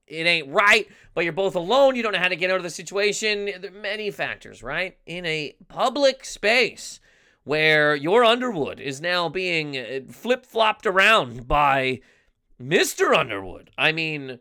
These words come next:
is there not, there's no way to get out of that? There's no way to say something to somebody? There's no way to go,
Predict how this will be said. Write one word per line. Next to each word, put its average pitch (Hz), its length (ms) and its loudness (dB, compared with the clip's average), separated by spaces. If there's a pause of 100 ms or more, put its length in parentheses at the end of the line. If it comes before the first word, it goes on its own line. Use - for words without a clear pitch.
(600)
is 165 220 -4
there 196 140 0
not, 208 340 2 (100)
there's 175 200 -2
no 214 140 0
way 233 160 4
to 226 80 2
get 220 140 0
out 226 160 6
of 262 80 -2
that? 262 320 0
There's 190 180 -6
no 220 120 -2
way 220 160 2
to - 80 -2
say 233 240 0
something 233 300 -4
to 196 60 -6
somebody? 240 540 2
There's 214 180 -4
no 226 120 0
way 226 180 4
to 220 60 0
go, 208 420 6